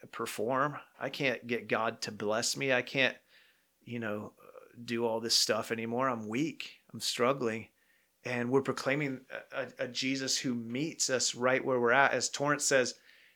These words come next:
uh, by assuming the human form, by Jesus becoming a man, he went to the depths of our human experience. He comes from the very,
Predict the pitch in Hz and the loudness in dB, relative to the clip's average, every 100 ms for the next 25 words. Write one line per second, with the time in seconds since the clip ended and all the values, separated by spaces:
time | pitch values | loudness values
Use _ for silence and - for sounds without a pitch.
0 | _ _ - 131 131 135 127 120 - 170 | _ _ -2 -2 4 6 8 6 4 4
1 | 175 160 147 147 - - 127 127 - 170 | 4 2 0 -6 -20 -18 -6 -6 -4 -2
2 | 170 147 - - 151 180 135 127 131 120 | 0 0 0 6 6 6 6 4 4 2
3 | 127 151 190 156 - 127 - 160 151 127 | 2 4 4 2 0 -2 2 2 2 0
4 | 120 143 185 135 123 120 _ - 151 143 | 2 2 4 2 2 -8 _ -4 0 2
5 | 160 160 143 131 143 156 - - 131 120 | 0 0 -2 -4 4 4 4 0 0 2
6 | 117 135 131 127 - - 139 135 117 117 | 0 -2 -4 -2 -2 0 -2 -2 -6 -8
7 | - _ _ _ - 143 151 165 156 151 | -12 _ _ _ -6 -2 4 4 4 0
8 | 139 117 143 151 170 160 147 | -2 2 6 8 8 4 0